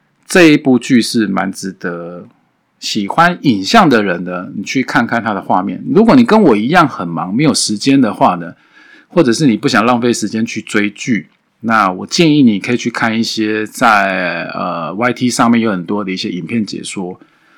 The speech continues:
哦，你去看它的画面铺陈，你去看它里面的一个转折变化，我觉得是一个蛮有参考价值的方式。尤其是很多人不是对于构图的部分觉得，诶，好像想要多练习嘛。诶，我觉得多看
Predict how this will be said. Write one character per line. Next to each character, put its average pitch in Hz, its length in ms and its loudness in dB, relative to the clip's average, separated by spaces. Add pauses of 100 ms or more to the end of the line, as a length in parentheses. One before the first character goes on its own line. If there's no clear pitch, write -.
(240)
哦， - 240 -14
你 220 160 -6
去 - 160 0
看 180 220 4
它 160 160 4
的 147 80 4
画 156 220 4
面 151 120 4
铺 135 240 -2
陈， 82 320 -4 (120)
你 101 80 -10
去 123 180 -6
看 113 260 0
它 107 200 -2
里 95 120 -6
面 104 180 -6
的 98 100 -8
一 101 80 -8
个 101 120 -10
转 90 240 -6
折 107 140 -8
变 120 260 0
化， 104 320 2
我 104 140 -6
觉 131 140 0
得 139 40 2
是 180 140 2
一 170 60 4
个 147 80 6
蛮 123 340 6
有 113 180 4
参 123 240 -2
考 92 160 -2
价 101 220 0
值 - 140 -10
的 90 100 -8
方 98 260 -8
式。 - 240 -10 (100)
尤 127 120 0
其 135 140 -4
是 131 100 -2
很 117 100 2
多 120 120 2
人 117 100 2
不 113 80 -4
是 110 320 -2 (480)
对 135 120 4
于 120 40 2
构 120 180 4
图 107 160 -4
的 98 80 -4
部 104 200 -4
分 95 340 -6 (100)
觉 98 140 -6
得， 98 200 -8
诶， - 260 -10
好 - 120 -10
像 110 320 -4 (1200)
想 - 160 0
要 131 60 2
多 135 120 4
练 143 160 6
习 90 220 -6
嘛。 85 220 -6
诶， 190 100 2
我 123 160 4
觉 127 160 -2
得 131 140 0
多 180 200 6
看 175 380 0